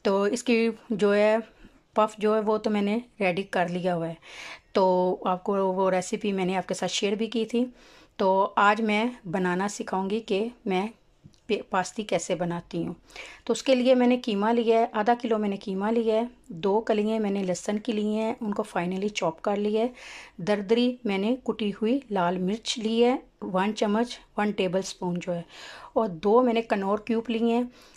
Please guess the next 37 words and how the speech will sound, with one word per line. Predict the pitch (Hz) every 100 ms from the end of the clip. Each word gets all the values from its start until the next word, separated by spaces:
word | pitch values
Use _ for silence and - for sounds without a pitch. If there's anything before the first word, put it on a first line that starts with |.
| _
वो, | 180 208 214 226
अ, | - 240 202 202 208 - _ 240
मैं | 208 202
नमक | 196 214
ऐड | 233 208
नहीं | 233
करूँगी, | 240 233 233
सिर्फ | 254 247 247 226 - -
वो | 196
कनौर | 202 196 190 196 -
के | 202
जो | 202
है | 202
ना | 254
cube | - 202 202 196
वो |
ऐड | 180 165
करूँगी, | - 185 180
क्योंकि | 208 202
उसमें | 202 220
अंदर | 196 202 254 - - - - -
काफ़ी | 196 185 240
ज़्यादा | 190 190 226
नमक | 226 180 170 170
होता | 185 196
है। | 190 208
अगर | 196 202
आप | 190
नमक | 190 185 180
ज़्यादा | - 175 220
खाते | - 220 233
हैं | 240 254
तो | 262
आप | - 190 190
इसमें | 233 - 226 -
थोड़ा | 196 180
सा | - 247